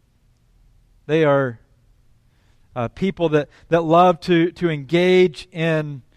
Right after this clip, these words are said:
uh, all kinds of gossip and all, all this kind of stuff. And, and he says that these people, they may look like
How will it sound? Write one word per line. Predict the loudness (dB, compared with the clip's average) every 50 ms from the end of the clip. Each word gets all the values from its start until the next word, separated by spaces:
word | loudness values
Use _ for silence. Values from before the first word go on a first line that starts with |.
| _ _ _ _ _ _ -20 -12
uh, | -8 -6 -4 -4 -4 -6 -4 -2
all | -2 -2 -2
kinds | -2 -4 -4 -4 -4 -4 -8
of | -12 -8 -4
gossip | -2 0 2 0 0 -2 -4 -6 -6 -6 -6 -6
and | -6 -4
all, | -2 0 0 0 -2
all | -4 -4 -4 -4
this | -4 -6 -10
kind | -10 -12 -12
of | -10
stuff. | -4 -2 -2 -2 -2 -6
And, | -14 -18 -18 -20 -20 -20 -20 -16 -12
and | -12 -10 -8 -8 -8
he | -8 -8
says | -6 -2 -2 -2 -2 -4
that | -6 -8 -8 -6
these | -6 -6 -6 -6 -10 -12
people, | -12 -10 -10 -10 -6 -6 -6 -6
they | -2 0 0 0
may | 0 -2 -2 -2 -2
look | -2 -4 -4 -4 -4 -4 -4 -6 -10
like | -8 -6 -4 -4 -4 -8 _ -20 -20 _